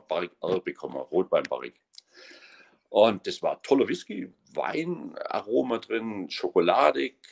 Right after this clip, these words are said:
wunderschön, aber frisch, knackig, also richtig toll. Äh, hat sich gut verkauft, alles gut. Und seit zweitausendneunzehn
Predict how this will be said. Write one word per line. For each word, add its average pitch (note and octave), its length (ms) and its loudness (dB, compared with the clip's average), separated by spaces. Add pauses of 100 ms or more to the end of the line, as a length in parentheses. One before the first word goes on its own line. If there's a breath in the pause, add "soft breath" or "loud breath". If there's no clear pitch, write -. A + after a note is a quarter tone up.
(260)
wunderschön, C3 720 -4
aber - 220 -4
frisch, - 520 -4
knackig, - 720 -2
also F#2 380 -6
richtig - 600 -14 (800)
toll. G#3+ 260 4 (920 soft breath)
Äh, F#2 200 0
hat - 240 -2
sich - 300 -12
gut D3+ 180 -10
verkauft, - 560 -6
alles - 260 -8
gut. - 320 -8 (540 soft breath)
Und A2 160 -2
seit - 240 4
zweitausendneunzehn A#2 1200 0